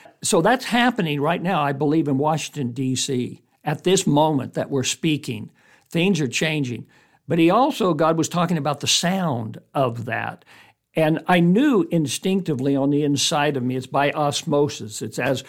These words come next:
the Holy Spirit impresses feelings and knowledge and revelation at the same time that the Lord is speaking and I'm witnessing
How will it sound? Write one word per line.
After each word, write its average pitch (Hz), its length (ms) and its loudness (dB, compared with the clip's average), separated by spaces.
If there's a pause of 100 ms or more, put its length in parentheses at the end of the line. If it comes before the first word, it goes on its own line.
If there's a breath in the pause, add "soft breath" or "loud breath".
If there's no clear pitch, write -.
(160 loud breath)
the 147 140 -2
Holy 160 300 4
Spirit 151 480 0
impresses 127 840 -4 (140)
feelings 139 520 0
and 131 80 -4
knowledge 135 380 0
and 127 140 0
revelation 135 760 -2
at 123 120 -14
the 139 60 -4
same 156 440 0
time 160 480 0 (400 loud breath)
that 135 400 -2 (200)
the 151 140 2
Lord 156 320 4
is 127 180 0
speaking 175 720 -2
and 131 140 -4
I'm 131 340 -4
witnessing 127 800 -4